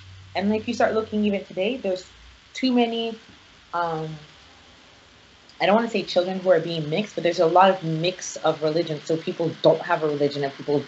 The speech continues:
don't have, like, a specific trait, or they, or you can't really ask the question because they don't really know.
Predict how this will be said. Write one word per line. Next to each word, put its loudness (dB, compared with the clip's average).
don't 4
have, 4
like, 2
a -2
specific -4
trait, 0
or 6
they, 2
or 6
you 6
can't 4
really 2
ask 0
the -4
question 0
because -8
they 2
don't 0
really -2
know. 2